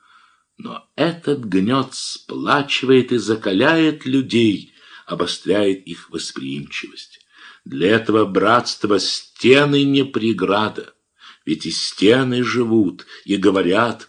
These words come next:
условными стуками. Тюремное братство объединяет камеры всего этажа,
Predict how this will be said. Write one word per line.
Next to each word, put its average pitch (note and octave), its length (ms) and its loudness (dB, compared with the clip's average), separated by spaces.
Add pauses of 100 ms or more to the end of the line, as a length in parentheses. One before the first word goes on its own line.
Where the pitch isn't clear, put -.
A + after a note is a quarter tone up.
(100)
условными F2 720 -4
стуками. - 800 -4 (720)
Тюремное G#2+ 500 0
братство G#2+ 800 0 (140)
объединяет G#2+ 880 0
камеры A2 440 4
всего G#2+ 580 2
этажа, G#2+ 720 0